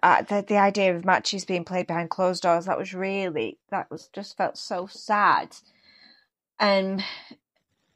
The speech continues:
and, you know, we weren't in the best financial posi-, well, like, we, we'd been bought and everything, but we were still just coming back, so it felt like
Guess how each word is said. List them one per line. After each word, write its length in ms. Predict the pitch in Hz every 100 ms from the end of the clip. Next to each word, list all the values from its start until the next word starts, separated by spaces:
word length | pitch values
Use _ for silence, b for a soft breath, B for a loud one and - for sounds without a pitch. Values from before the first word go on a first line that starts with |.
| _ _ 226
and, 200 | 214 208
you 100 | 226
know, 140 | 202
we 120 | 190
weren't 380 | 196 202 214 240
in 240 | - 185 180
the 140 | 170 -
best 760 | 202 190 180 - - - - -
financial 540 | 196 180 170 170 180
posi-, 280 | 175 160 -
well, 140 | 196 175
like, 200 | 180 -
we, 120 | 220
we'd 320 | 175 220 208
been 300 | 202 185 175 170 _ _ _ _ _ _ _ _ -
bought 360 | 196 156 120
and 140 | 151 170
everything, 300 | 151 170 151
but 140 | 175
we 100 | 196
were 120 | 185 175
still 440 | - - 226 175
just 360 | 143 190 185 -
coming 300 | 190 170 170
back, 320 | 208 160 -
so 120 | 190
it 140 | 190 214
felt 240 | 190 -
like 300 | 170 175 -